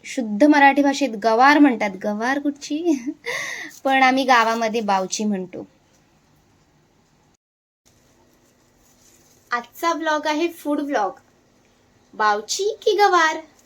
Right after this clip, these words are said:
तुम्ही काय बोलता? So, आज मी बनवणार आहे गवारची भाजी. आम्ही गावाला बावची म्हणतो. अ, so, मला तर ही भाजी खूप जास्त आवडते. ही आम्ही गावाला लावतो सुद्धा, पण आत्ता मी मुंबईला असल्या कारणाने मी मुंबईवरून बाजारातून आणली आहे.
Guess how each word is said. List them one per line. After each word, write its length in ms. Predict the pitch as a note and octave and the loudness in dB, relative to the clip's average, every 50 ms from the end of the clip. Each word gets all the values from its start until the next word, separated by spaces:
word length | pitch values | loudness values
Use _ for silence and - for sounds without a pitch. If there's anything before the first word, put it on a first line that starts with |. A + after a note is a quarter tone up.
| _ _ _ _ _ _ _ _ _ - - - - - - - - - _ _ - | _ _ _ _ _ _ _ _ _ -14 -12 -12 -12 -14 -20 -20 -20 -20 _ _ -8
तुम्ही 200 | C4+ C#4 D#4 F4 | -4 -2 -2 -2
काय 160 | E4+ A4 A#4 | -2 -2 -2
बोलता? 480 | A4 G#4 F#4 D4+ D4+ - C4+ C4+ C#4+ D4 - - _ _ _ _ _ _ _ - - | -2 -2 -4 -4 -2 -2 -2 -2 -2 -6 -10 -20 _ _ _ _ _ _ _ -8 -4
So, 60 | F#4 - - | -4 -2 0
आज 260 | - C4+ C#4 D4 C#4+ | 2 2 2 2 0
मी 100 | D4 E4+ | 0 0
बनवणार 480 | E4+ D4+ D#4+ D4+ D4 D4 C#4+ C#4+ C#4+ C#4+ | 0 0 0 0 0 0 0 0 0 0
आहे 380 | C#4+ C#4 C#4 C4 D4+ D#4+ B3+ A3+ - | 0 0 -2 -4 -6 -8 -8 -4 0
गवारची 520 | B3 B3 B3 A#3+ C4 C4+ C#4 C#4+ - - E4+ | 2 2 4 4 4 2 2 0 -2 -4 -2
भाजी. 460 | C#4 D#4 C4 A3+ - - B3+ C#4 - - | -2 -2 -2 -2 -4 -8 -10 -10 -6 -6
आम्ही 220 | B3+ B3 C4 C4 | -6 -4 -4 -2
गावाला 360 | B3+ B3+ A#3+ A#3+ A#3 A#3+ B3 | 0 0 0 0 0 0 -2
बावची 420 | A#3+ A3 A3+ G#3+ G#3+ G#3 - D4 D4 | 0 0 -2 -2 -4 -6 -4 -4 -2
म्हणतो. 540 | D4 D#4 B3+ A3+ G3+ - G#3 A3 C#4+ E4 - - - - - _ - | -2 -2 -4 -8 -8 -8 -8 -8 -8 -8 -12 -18 -20 -20 -20 _ -6
अ, 60 | - A#3+ A#3+ A#3+ A#3+ A#3+ A#3+ A#3+ B3 B3 - | -4 -2 0 2 2 0 0 -2 -4 -6 -6
so, 120 | D4 D4+ | -6 -4
मला 300 | C#4+ C4+ B3 A3+ A#3 A#3+ | -4 -4 -2 -2 -2 -2
तर 120 | B3 B3+ C4+ | -2 -2 -2
ही 100 | C#4 C#4 | -4 -2
भाजी 240 | C4+ C#4 C4+ C4+ C#4 | -2 -4 -4 -6 -8
खूप 120 | D4 C4+ | -8 -4
जास्त 300 | B3+ B3+ A#3 A#3 - - | -2 -2 -4 -4 -4 -4
आवडते. 500 | B3+ B3 A#3+ A#3 A#3 A3 - - A3+ B3+ C#4 - _ _ _ _ _ - | -2 -2 -2 -2 -6 -8 -8 -8 -8 -8 -8 -12 _ _ _ _ _ -8
ही 200 | C4 C4+ D4 D4+ - | -6 -6 -4 -4 -4
आम्ही 220 | B3+ B3+ C4 C4+ | -4 -4 -4 -2
गावाला 340 | C4+ C4 B3 B3 B3 B3+ C4 | -2 0 0 0 0 0 -2
लावतो 420 | B3+ A#3+ A3 G#3 G#3 G#3 - A#3 | -2 -2 -4 -4 -6 -8 -8 -8
सुद्धा, 420 | B3 - - G3+ F#3+ F3+ G3+ G#3+ C4 C#4+ - - _ _ _ - | -8 -8 -10 -12 -10 -10 -10 -10 -10 -12 -18 -20 _ _ _ -8
पण 100 | B3+ B3 | -6 -6
आत्ता 280 | A#3+ A3+ - - A#3+ B3 | -6 -6 -6 -6 -6 -6
मी 100 | B3 B3 | -6 -6
मुंबईला 400 | A#3+ A3+ A3 G#3+ A3 A3 A3+ A3 | -10 -10 -10 -10 -10 -10 -10 -10
असल्या 200 | A3 - A#3 A3 | -12 -12 -14 -14
कारणाने 340 | A3 A3 G#3+ G#3+ G#3+ A3 | -12 -12 -12 -12 -12 -12
मी 60 | A3+ A#3 | -12 -12
मुंबईवरून 560 | A#3 A3 G#3 G3+ G#3 A3 A3 A3 A#3+ B3 B3 | -12 -12 -12 -10 -10 -10 -10 -10 -10 -12 -12
बाजारातून 640 | G#3+ A3 G#3+ G#3 G3 A3 C4 C#4 C#4+ C#4 D#4 D4+ C4+ | -10 -8 -8 -8 -8 -4 -2 -2 -2 -2 -2 -4 -6
आणली 360 | A#3+ A3 A3 G#3 G3+ G#3 G#3+ | -6 -6 -10 -12 -12 -10 -10
आहे. 100 | A#3+ | -10